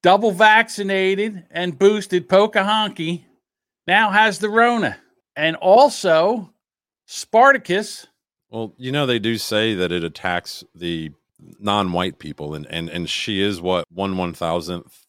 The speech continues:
Speaker 2: uh,
Speaker 1: One
Speaker 2: yeah, Native American.
Speaker 1: one thousand and twenty-fourth.
Speaker 2: Yeah, Native American, so
Speaker 1: <laughs> Native American.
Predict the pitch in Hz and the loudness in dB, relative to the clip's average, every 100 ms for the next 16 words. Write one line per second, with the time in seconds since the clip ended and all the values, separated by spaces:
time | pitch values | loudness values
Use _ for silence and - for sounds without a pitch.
0 | _ 131 160 170 175 170 170 165 160 147 | _ -4 -4 -4 -8 -10 -10 -10 -10 -12
1 | 135 107 _ _ - 160 165 147 160 170 | -18 -20 _ _ -12 -8 -6 -6 -6 -10
2 | - 151 151 151 131 147 139 117 - 147 | -10 -8 -4 -6 -6 -10 -10 -12 -10 -8
3 | 147 127 - 139 139 139 131 _ _ 92 | -8 -12 -16 -10 -6 -6 -8 _ _ -6
4 | 85 76 78 87 85 82 85 92 104 87 | -4 -6 -8 -8 -8 -8 -10 -8 -10 -14
5 | _ - 76 73 - - 139 165 131 127 | _ -10 -8 -10 -12 -12 -10 -10 -12 -10
6 | 127 117 113 - 120 | -8 -8 -10 -20 -20